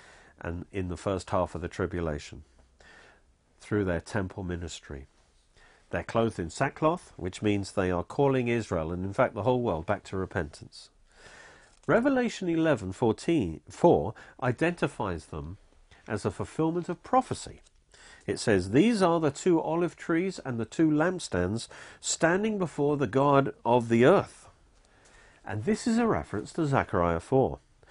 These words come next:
which prophesies a future temple in which two anointed ones fulfill an essential role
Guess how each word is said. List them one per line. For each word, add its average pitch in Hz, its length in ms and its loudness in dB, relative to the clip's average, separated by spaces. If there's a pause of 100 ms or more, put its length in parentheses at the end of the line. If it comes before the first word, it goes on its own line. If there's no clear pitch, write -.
(340)
which - 220 -2
prophesies 117 840 -2
a 110 100 -2
future - 480 -10
temple - 540 -8 (580)
in 107 140 0
which 127 260 0
two 247 400 0
anointed 190 540 -2
ones 85 520 -8 (360)
fulfill 147 540 -2
an 127 120 -2
essential 190 640 -4
role 104 440 2